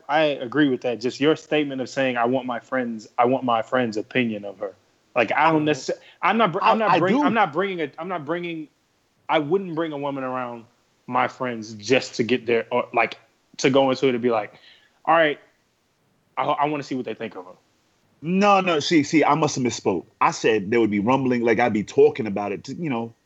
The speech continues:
Speaker 2: start, you know, chopping it up, seeing if I can get opinions and shit. But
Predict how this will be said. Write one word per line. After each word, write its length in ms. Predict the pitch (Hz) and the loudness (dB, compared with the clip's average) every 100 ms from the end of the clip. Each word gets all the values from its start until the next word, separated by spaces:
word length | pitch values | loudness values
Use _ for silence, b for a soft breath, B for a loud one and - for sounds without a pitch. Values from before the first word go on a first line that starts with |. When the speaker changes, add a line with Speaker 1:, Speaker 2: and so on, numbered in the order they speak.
| _ | _
Speaker 2:
start, 320 | - 110 104 104 - - | 0 0 0 -8 -20 -12
you 160 | 110 | -8
know, 80 | 92 | -8
chopping 320 | - 110 104 | -2 -2 2
it 60 | 110 | 2
up, 220 | 120 117 | 2 0
seeing 180 | - 104 | -6 -6
if 60 | |
I 80 | 95 | -6
can 100 | 90 | -4
get 160 | 98 90 | -4 -4
opinions 480 | - 127 120 113 110 | -4 0 0 0 -4
and 100 | 110 | -4
shit. 320 | 117 110 95 | -2 -2 -2
But 280 | 110 95 | 0 0